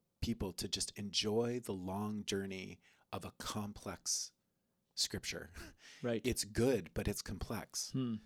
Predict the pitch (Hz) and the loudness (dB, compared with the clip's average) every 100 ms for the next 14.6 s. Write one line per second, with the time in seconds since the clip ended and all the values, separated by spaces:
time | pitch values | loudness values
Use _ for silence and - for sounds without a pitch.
0 | - _ - - 143 165 - 113 - 113 | -12 _ 2 4 6 4 2 0 0 -2
1 | - 135 - 123 113 - _ _ _ - | 0 0 2 2 2 2 _ _ _ -20
2 | - - - 151 - 120 117 107 127 127 | -4 2 8 10 10 4 4 2 4 4
3 | 107 92 92 92 90 90 90 82 85 101 | 4 4 2 2 0 -2 -4 -4 2 2
4 | 95 95 - 92 85 - 95 127 151 214 | 2 0 0 -2 -2 -2 -2 0 -2 -4
5 | _ - 131 110 104 - 110 85 - 98 | _ 4 6 8 6 6 2 2 2 2
6 | 95 85 80 127 175 - 139 139 139 110 | 0 -2 -2 -2 -4 -2 2 4 6 6
7 | 110 127 156 127 - 110 76 78 - - | 10 12 12 10 8 4 2 -2 -4 -10
8 | - - 120 110 - - - - 107 - | -20 0 2 2 0 -2 -4 -2 0 2
9 | 113 101 104 147 165 120 101 95 85 92 | 0 2 10 12 12 10 4 2 0 0
10 | - 101 87 92 95 104 104 82 98 95 | 2 2 0 -2 0 0 0 0 0 0
11 | - 82 78 82 80 - - - - - | -6 -12 -10 -8 -6 -2 2 2 2 -6
12 | 85 135 113 95 87 67 67 - 92 87 | 2 4 6 4 0 -4 -12 -8 -6 -4
13 | 76 - - _ _ _ - - - 120 | -6 -12 -16 _ _ _ 0 8 10 10
14 | 135 - 123 113 107 | 6 8 6 6 2